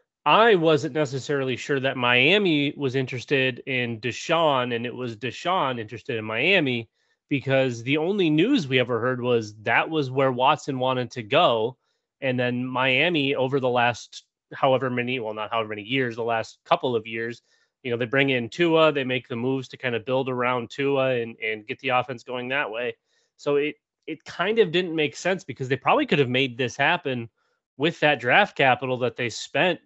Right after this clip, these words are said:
to get Tua. Uh, obviously, the news for Deshaun Watson changed a lot of things, and his price tag dropped substantially. So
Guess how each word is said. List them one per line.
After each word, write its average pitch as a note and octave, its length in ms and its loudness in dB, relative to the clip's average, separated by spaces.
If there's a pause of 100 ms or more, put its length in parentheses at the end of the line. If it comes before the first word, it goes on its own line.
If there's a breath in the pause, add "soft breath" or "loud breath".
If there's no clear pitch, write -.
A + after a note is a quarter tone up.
to B2+ 100 -6
get B2+ 240 -2 (140)
Tua. B2 440 2 (460)
Uh, B2 180 0
obviously, C#3 520 2
the A#2+ 100 -8
news C3+ 460 -2
for D3 100 -6
Deshaun A#2 380 -4
Watson A#2+ 480 -4
changed A#2+ 420 -4
a A#2+ 60 -8
lot A#2+ 240 2
of A2+ 100 -4
things, A2+ 240 -4
and G#2+ 80 -10
his G#2 100 -12
price C3 320 -2
tag A#2 240 -4
dropped A2+ 360 -4 (340)
substantially. C3 880 -2
So A#2+ 380 -4